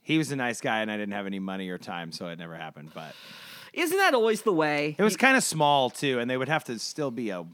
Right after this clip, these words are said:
Speaker 1: you know,
Speaker 2: You get these
Speaker 1: working
Speaker 2: good
Speaker 1: business.
Speaker 2: ideas, and then you just don't have the time.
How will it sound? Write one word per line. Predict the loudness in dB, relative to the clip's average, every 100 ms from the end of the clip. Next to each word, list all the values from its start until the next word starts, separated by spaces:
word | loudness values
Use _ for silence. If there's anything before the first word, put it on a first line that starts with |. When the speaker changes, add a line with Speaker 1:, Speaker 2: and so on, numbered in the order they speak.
| -12
Speaker 1:
you | -10
know, | -10 -12 -10
Speaker 2:
You | -2
get | -2 0
these | -2
Speaker 1:
working | -2 0
Speaker 2:
good | 2
Speaker 1:
business. | 4 4 2
Speaker 2:
ideas, | 2 0 -2 -6 -8 -12 -16 -10 -4
and | -2
then | -2
you | -2
just | -4 -2
don't | 0 0
have | -4
the | -8
time. | -14 -18 -18